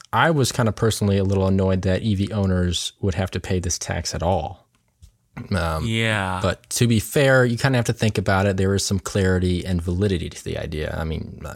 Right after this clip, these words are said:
Speaker 1: I mean, 'cause they're technically driving on the same roads and stuff like that, so there is some wear and tear as far as pavement and, and such. So, uh,
Speaker 2: Well
Speaker 1: you know, I, I can't, I
Speaker 2: I mean,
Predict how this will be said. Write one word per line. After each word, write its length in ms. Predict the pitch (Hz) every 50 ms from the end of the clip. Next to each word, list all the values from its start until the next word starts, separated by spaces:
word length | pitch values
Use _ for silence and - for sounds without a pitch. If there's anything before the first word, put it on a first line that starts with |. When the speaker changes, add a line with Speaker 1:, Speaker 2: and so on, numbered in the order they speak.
| - - _ _ - -
Speaker 1:
I 40 | 123
mean, 120 | 123 123
'cause 140 | - 143 127
they're 80 | 143 135
technically 500 | - - 185 175 - 156 123 - 107 98
driving 440 | 92 104 110 113 117 110 107 101 98
on 160 | 104 98 95
the 60 | 90
same 320 | - - 110 101 92 90
roads 260 | 92 90 87 92 87 92
and 120 | 92 90
stuff 240 | - - 98 - -
like 160 | 92 90 87
that, 260 | - 95 90 87 87
so 220 | - - 104 95 92
there 160 | 95 92 95
is 160 | 98 95 95
some 240 | - - 92 90 87
wear 320 | 92 95 98 95 95 92
and 120 | 90 90 87
tear 500 | - - - 95 90 90 90 90 90 87
as 120 | 85 -
far 200 | - - 90 85
as 100 | 85 -
pavement 520 | - - - 101 95 92 87 92 90 87
and, 220 | 87 87 87 85 -
and 180 | 87 87 85
such. 380 | 82 - - 92 87 85 - -
So, 480 | - - 92 85 85 85 82 - - - - - - _ _ _ _ _ - - - - - -
uh, 60 | 135 151
Speaker 2:
Well 200 | 170 175 170 160
Speaker 1:
you 40 |
know, 220 | - 92 92 85 82 -
I, 260 | - - 104 101 95
I 120 | 95 101 101
can't, 320 | - - 156 151 131 - - _ _ -
I 140 | - 113 90 90 - 113 123 - - - - - - - - - - - - - - _ -
Speaker 2:
I 80 | 151
mean, 440 | 165 165 160 156 151 143 143 135 -